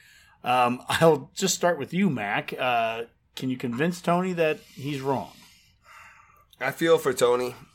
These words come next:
Speaker 2: Tony's one of those young Husker fans, and he's not really that young, but
Speaker 1: Never experienced
Speaker 2: but
Speaker 1: the
Speaker 2: he has,
Speaker 1: wins?
Speaker 2: he, he remembers the nineties as a baby, so he has
Speaker 1: Yeah.
Speaker 2: no idea, no concept like we do of what greatness and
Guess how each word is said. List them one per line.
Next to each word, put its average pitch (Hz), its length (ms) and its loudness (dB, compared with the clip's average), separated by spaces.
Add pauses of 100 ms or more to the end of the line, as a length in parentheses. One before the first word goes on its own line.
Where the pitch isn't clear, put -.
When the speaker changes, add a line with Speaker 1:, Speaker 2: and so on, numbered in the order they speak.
(220)
Speaker 2:
Tony's 160 300 8
one 156 80 6
of 143 80 6
those 107 200 6
young 107 360 2
Husker 110 380 -2
fans, 110 600 -8 (240)
and 92 160 -10
he's - 200 -10
not 76 160 -10
really 82 180 -10
that 90 280 -8
young, 90 300 -8
but 85 140 -14 (380)
Speaker 1:
Never 127 300 2
experienced 139 440 2
Speaker 2:
but 127 60 4
Speaker 1:
the 139 60 6
Speaker 2:
he 131 60 4
has, 151 260 6
Speaker 1:
wins? - 100 -6
Speaker 2:
he, 135 240 0 (480)
he 120 260 -6
remembers 139 500 2
the 113 80 0
nineties 113 560 -4
as 95 120 -8
a 87 80 -10
baby, 90 580 -12
so - 160 -6
he 113 140 -4
has 110 140 -2
Speaker 1:
Yeah. 117 60 -4
Speaker 2:
no 135 180 4
idea, 117 500 4
no 104 200 -2
concept 101 580 -4
like 95 200 -6
we 101 140 -4
do 95 200 -8
of 92 180 -8
what 107 260 -6
greatness 98 540 -4
and 82 220 -14